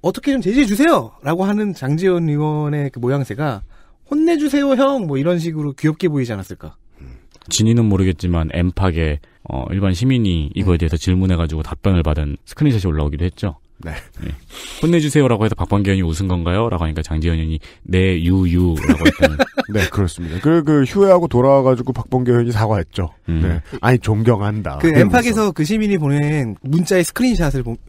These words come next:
Speaker 1: 통해서 이제 알 수 있는 거는 장지원 의원도 별로 감정이 상하거나 그런 건 아니었다.
Speaker 3: 다음 얘기합시다.
Speaker 1: 마무리 발언 때 김경진 의원이 말한 것이 조금 의미심장합니다.
Speaker 3: 네.
Speaker 1: 미르와 K, 미르 재단과 K스포츠 재단에 들어가 있는 예산 사-, 팔백억이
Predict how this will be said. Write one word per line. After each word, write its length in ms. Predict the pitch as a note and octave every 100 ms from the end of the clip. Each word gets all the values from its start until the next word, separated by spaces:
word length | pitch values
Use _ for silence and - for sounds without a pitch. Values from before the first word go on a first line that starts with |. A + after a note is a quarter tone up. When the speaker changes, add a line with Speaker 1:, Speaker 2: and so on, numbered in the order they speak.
| -
Speaker 1:
통해서 460 | - A#3 G#3 G3 D#3+
이제 260 | B2 A#2 A2
알 160 | A#2 B2+
수 100 | D#3+
있는 160 | C#3
거는 220 | A#2 B2+ C3+ - - -
장지원 440 | B2+ D3 A3+ F#3
의원도 500 | D3+ D#3 D#3 D3 F#3+
별로 320 | G3 C#3 D#3 - - - - _ -
감정이 800 | C#3 E3 F#3+ E3+ F3+ D#3 F3 A3
상하거나 460 | - C4 B3+ G#3 F#3
그런 160 | D3
건 80 | E3
아니었다. 560 | A2+ G#2+ - F#2 - - - _
Speaker 3:
다음 240 | - D3 D3+
얘기합시다. 560 | C#3 B2 - - - - - - - - - - _
Speaker 1:
마무리 360 | C3+ F#3+ D#4+
발언 180 | D4+ B3
때 140 | G3+ F3
김경진 540 | D#3+ F3+ A3 G#3 F#3
의원이 240 | D3+ C#3
말한 260 | A#2+ G#2+ G#2+
것이 280 | G#2 G#2 - _
조금 640 | B2+ D3 A#2+ B2 A#2 A2 - _ _
의미심장합니다. 840 | C#3 D3 A2+ G2+ F2+ F2+ C3 F2 - -
Speaker 3:
네. 60 | - - - -
Speaker 1:
미르와 440 | C3 E3+ A3 G#3+ G3
K, 320 | - C4 B3+
미르 240 | C3 D#3+ A3+
재단과 520 | G3 E3 B2 A#2 G#3+ -
K스포츠 540 | B3 B3 - A#3+ F3+
재단에 320 | D#3 D3 C#3+
들어가 320 | B2+ C3 C3
있는 220 | B2 A#2+ A2
예산 360 | G#2+ A#2 C3+
사-, 200 | B2+ - -
팔백억이 760 | D#4 D#4+ D4+ F3+ C3 D#3 G2